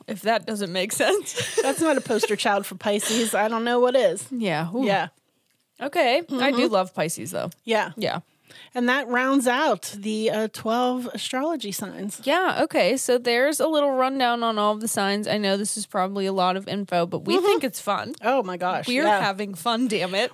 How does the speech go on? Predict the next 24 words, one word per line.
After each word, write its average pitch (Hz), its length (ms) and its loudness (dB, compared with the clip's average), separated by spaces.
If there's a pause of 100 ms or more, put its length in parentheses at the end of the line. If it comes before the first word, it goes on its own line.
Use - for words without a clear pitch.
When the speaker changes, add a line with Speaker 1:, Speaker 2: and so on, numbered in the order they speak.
Speaker 2:
We're 339 140 2
having 370 200 2
a 339 40 -2
good 349 180 0
time. 349 560 2
Speaker 1:
Let 339 120 0
us 320 140 -2
have 285 160 0
fun. 277 380 0
Speaker 2:
Yeah. 370 280 -4 (220)
Speaker 1:
All 262 80 0
right. 247 180 2
So 220 200 0
do 208 80 -6
you 214 80 0
want 196 140 0
me 196 100 -2
to 208 100 0
do 214 140 -2
my 185 300 -2 (120)
pop 220 240 -2
culture 214 320 -2
picks - 300 -6
first? 185 640 -2